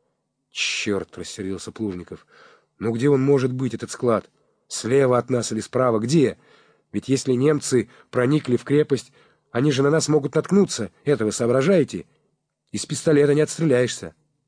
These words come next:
Последний довод заметно озадачил парнишку.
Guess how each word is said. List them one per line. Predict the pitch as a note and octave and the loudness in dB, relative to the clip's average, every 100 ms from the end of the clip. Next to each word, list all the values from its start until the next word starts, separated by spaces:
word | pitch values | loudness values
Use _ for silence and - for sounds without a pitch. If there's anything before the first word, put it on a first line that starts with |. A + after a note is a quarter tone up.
| _ _ _ _ _ _ _ _ _ _ _ - | _ _ _ _ _ _ _ _ _ _ _ -20
Последний | G2 C#3 C#3 A2+ | -10 -4 -2 -2
довод | G#2+ C#3 A#2+ - - - _ _ | 0 0 0 -6 -20 -20 _ _
заметно | G#2+ A#2+ C3+ C3+ C#3 | -2 0 0 0 0
озадачил | C#3+ C#3 A2 F#2+ | 0 0 -2 -4
парнишку. | A2 G#2+ G2 - E2+ | -4 -4 -4 -8 -18